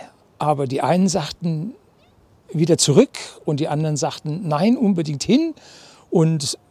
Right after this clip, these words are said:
wenn man nun so zuhört, jeder meint was anderes. Die einen finden es hoffnungslos überzogen, die anderen sagen, die Katastrophe naht. Man kann das doch nicht verharmlosen. Hm, nun, äh, was ist es denn jetzt? Nun, das letzte Mal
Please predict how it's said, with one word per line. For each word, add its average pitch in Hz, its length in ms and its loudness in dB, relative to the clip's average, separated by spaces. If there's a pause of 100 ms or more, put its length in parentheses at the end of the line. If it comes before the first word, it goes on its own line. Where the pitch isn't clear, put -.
(180)
wenn 165 220 2
man 175 140 0
nun 165 120 2
so 139 140 0
zuhört, 175 640 0
jeder 160 280 6
meint 143 260 0
was 127 120 -2
anderes. 196 600 0 (260)
Die 175 100 -2
einen 151 220 0
finden 151 220 -2
es - 120 -2
hoffnungslos 151 480 -2
überzogen, 196 640 0
die - 140 -4
anderen 151 240 -4
sagen, 135 260 -4
die 143 80 -4
Katastrophe 147 580 -4
naht. 156 540 -4 (380)
Man 147 120 -4
kann 160 140 -2
das 147 100 -2
doch 151 120 0
nicht 151 160 -2
verharmlosen. 185 1080 -2
Hm, 170 540 -4
nun, 156 380 0 (720)
äh, 131 160 -4 (160)
was 143 200 -2
ist 160 120 4
es 175 100 -2
denn 95 160 -8
jetzt? - 540 -6 (340)
Nun, 143 160 0
das 110 140 -4
letzte 175 320 0
Mal 202 320 -2